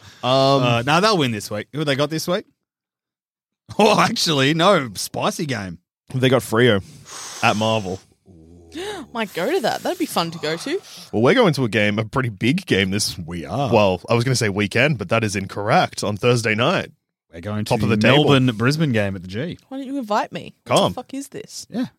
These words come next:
Speaker 2: come.
Speaker 1: Come. You're invited.
Speaker 3: Uh,
Speaker 1: This is the invite.
Speaker 2: Last time I was gonna meet up with you at the footy, you sat in an A B C commentary box instead 'cause it was warmer.
Speaker 3: I was doing my job.
Speaker 2: Yeah, fair.
Speaker 1: Hey, <laughs> Sam Doherty is one of my favorite players that doesn't play for Essendon.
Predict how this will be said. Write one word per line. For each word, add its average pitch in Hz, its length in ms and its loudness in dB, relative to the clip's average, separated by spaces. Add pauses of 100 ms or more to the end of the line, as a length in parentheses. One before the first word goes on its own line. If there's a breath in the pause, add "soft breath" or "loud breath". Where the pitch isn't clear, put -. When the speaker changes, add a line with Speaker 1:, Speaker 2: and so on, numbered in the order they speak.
(140)
Speaker 2:
come. - 280 -2
Speaker 1:
Come. - 400 -6
You're 120 120 0
invited. 127 360 4
Speaker 3:
Uh, 80 40 -10
Speaker 1:
This 131 160 0
is 131 80 -4
the 123 100 0
invite. 104 340 -4 (480)
Speaker 2:
Last 208 240 0
time 233 200 2
I 202 40 0
was 190 120 0
gonna 175 120 0
meet 160 160 2
up 156 100 2
with 135 80 -4
you 143 100 0
at 143 40 2
the 120 80 -2
footy, 147 220 0
you 139 120 2
sat 160 240 0
in - 20 -4
an 156 100 -4
A 156 120 0
B 139 120 2
C 147 220 0
commentary 147 380 0
box 117 240 0
instead 120 300 0
'cause 120 120 -4
it 117 60 -4
was 113 120 -4
warmer. 151 420 2
Speaker 3:
I 302 40 -12
was 370 140 -6
doing 427 240 2
my 427 140 0
job. 277 520 2 (380)
Speaker 2:
Yeah, 87 220 -10
fair. 92 280 -8 (120)
Speaker 1:
Hey, 110 280 2
<laughs> - 880 -10
Sam 214 280 0
Doherty 156 600 2
is 127 640 0
one 123 220 0
of 127 100 0
my 127 100 2
favorite 113 260 4
players 107 320 2
that 104 60 -4
doesn't 101 260 -2
play 98 160 0
for 92 160 -6
Essendon. 85 340 -8